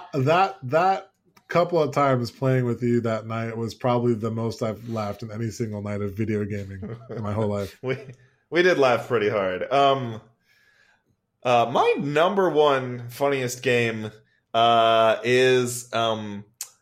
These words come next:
Speaker 2: Portal, and I'm gonna go with
Speaker 1: Ah.
Speaker 2: the original Portal.
Speaker 1: Okay, okay.
Speaker 2: Um, now I like Portal two. I like that game a lot. Uh, I, but the games definitely have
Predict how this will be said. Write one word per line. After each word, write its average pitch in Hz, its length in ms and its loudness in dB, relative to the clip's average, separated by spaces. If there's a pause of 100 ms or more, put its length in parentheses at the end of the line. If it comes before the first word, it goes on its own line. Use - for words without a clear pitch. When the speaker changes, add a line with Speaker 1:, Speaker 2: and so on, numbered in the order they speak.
(720)
Speaker 2:
Portal, 107 1000 0
and 127 180 0
I'm 180 80 0
gonna 302 120 -6
go 143 220 6
with 123 300 2
Speaker 1:
Ah. - 40 -8
Speaker 2:
the 123 340 -4
original 117 1040 -4
Portal. 110 560 -2 (140)
Speaker 1:
Okay, 165 200 -4
okay. 190 100 -4
Speaker 2:
Um, 110 380 0 (260)
now 120 180 0
I 131 100 4
like 143 240 2
Portal 208 260 2
two. 196 440 0
I 117 100 -2
like 113 160 0
that 139 120 0
game 147 140 -2
a 190 60 -4
lot. 123 500 0
Uh, 117 300 0
I, 123 120 0 (180)
but 156 340 0
the 147 80 0
games 165 440 -4
definitely 160 540 -2
have 135 480 -2